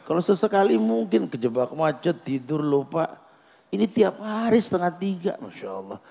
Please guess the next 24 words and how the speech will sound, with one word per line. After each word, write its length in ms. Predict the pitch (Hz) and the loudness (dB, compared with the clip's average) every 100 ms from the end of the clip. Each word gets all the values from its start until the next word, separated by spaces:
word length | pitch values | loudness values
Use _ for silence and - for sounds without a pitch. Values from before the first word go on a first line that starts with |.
| - - | -20 -8
Nabinya 480 | 135 139 151 190 | -6 -4 -2 0
siapa 280 | 185 190 196 170 | 0 0 -2 -6
nih? 160 | 123 - | -8 -12
Gitu. 160 | - 175 180 160 - - - - - - - - - - - - - - - _ _ _ _ _ _ _ | -20 -16 -16 -20 -20 -20 -20 -20 -20 -20 -20 -20 -20 -20 -20 -20 -20 -20 -20 _ _ _ _ _ _ _
Takutnya 480 | - 123 165 190 160 | -2 0 2 2 2
ngaku-ngaku 480 | 147 156 143 147 196 | 0 0 -2 0 0
Islam. 560 | 185 180 156 147 131 156 | 4 4 2 -2 -10 -4
Ah, 400 | 175 - 151 - | -2 0 0 0
karena 160 | 180 | 0
ini 160 | 226 233 | 4 6
lagi 240 | 196 180 156 | 6 4 2
zaman 560 | 139 165 196 226 220 180 | 4 4 4 0 0 -2
sekarang 320 | - 185 175 175 | 0 4 4 4
orang 240 | 196 196 | 0 2
banyak 320 | 165 165 - | 2 0 0
ngaku 320 | 160 151 156 | -4 -4 -2
Islam, 560 | 160 - 196 208 - - | -4 0 2 2 -2 -6
totonya 400 | 147 147 160 175 | -4 -2 -2 -2
berdarah-berdarah, 1040 | 160 143 139 131 139 135 147 143 143 143 | 2 6 6 4 4 4 6 6 6 6
berdoa, 480 | 135 127 131 120 143 | 4 0 2 2 2
bacok-bacok 540 | 143 139 123 127 127 139 | 0 -2 0 -2 -2 2
badan, 400 | 143 139 151 139 | 2 4 2 0
macam-macam 500 | 104 135 185 165 147 | -2 -2 0 0 -2
ya. 160 | 196 | -2